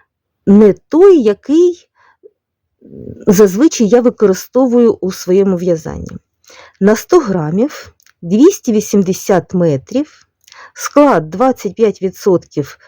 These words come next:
вовни, сімдесят п'ять акрилу. І колір, з яким я познайомилась, це був двісті дев'ятнадцятий колір, такий беж, темний беж.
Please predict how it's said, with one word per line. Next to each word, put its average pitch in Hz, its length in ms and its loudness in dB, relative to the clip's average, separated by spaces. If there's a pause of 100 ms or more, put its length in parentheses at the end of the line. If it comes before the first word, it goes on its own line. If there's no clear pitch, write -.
(160)
вовни, 160 720 0
сімдесят 185 720 -4 (100)
п'ять 160 460 -4 (400)
акрилу. 160 640 -4 (960)
І 226 180 4
колір, 339 640 2 (180)
з 185 100 -16
яким 233 380 0
я 185 140 0
познайомилась, 185 1000 -4 (140)
це 403 320 0
був 277 500 0
двісті 190 680 -2 (560)
дев'ятнадцятий 180 840 0
колір, 381 420 2 (440)
такий 330 400 2 (300)
беж, 165 680 -2 (200)
темний 262 400 2
беж. 214 480 0